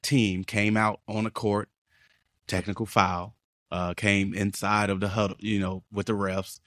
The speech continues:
Um, so they trying to determine, but the crowd is going crazy at the same time. It's the end of game.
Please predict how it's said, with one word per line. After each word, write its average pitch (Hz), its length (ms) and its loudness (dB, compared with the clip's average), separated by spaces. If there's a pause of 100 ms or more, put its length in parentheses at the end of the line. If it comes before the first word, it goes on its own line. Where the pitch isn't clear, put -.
(540)
Um, 90 440 2
so 101 200 2
they 110 140 4
trying 113 260 2
to 95 60 -2
determine, 95 580 -4
but 90 140 -8
the 98 80 -10
crowd 104 360 -4
is 92 120 -12
going 95 240 -4
crazy 95 500 -2
at 87 80 -4
the - 100 -18
same 92 240 -2
time. 92 180 -2
It's 92 120 -4
the 95 80 -4
end 104 180 2
of 98 80 0
game. 113 280 0